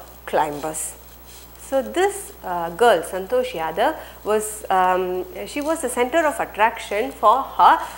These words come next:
climbing skills, physical fitness, everything of her impressed the fellow, uh, mountaineers. But there was something more about this girl which, um, made them to like her most, which was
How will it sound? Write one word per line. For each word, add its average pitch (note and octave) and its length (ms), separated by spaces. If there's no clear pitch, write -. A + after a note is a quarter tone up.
climbing G#3 460
skills, B3+ 580
physical A#3+ 500
fitness, B3 600
everything F#4 560
of G#3 260
her G#3 260
impressed C#4+ 640
the F4 180
fellow, C#4+ 480
uh, F#3 420
mountaineers. G#3 680
But C4+ 140
there D#4 120
was D#4+ 140
something E4+ 520
more B3 300
about G#3 360
this C#4+ 180
girl A#3+ 380
which, F4 260
um, F#3 600
made C#4 400
them A3+ 180
to B3 100
like F#3+ 320
her C4 280
most, A3 440
which F4 280
was G3+ 280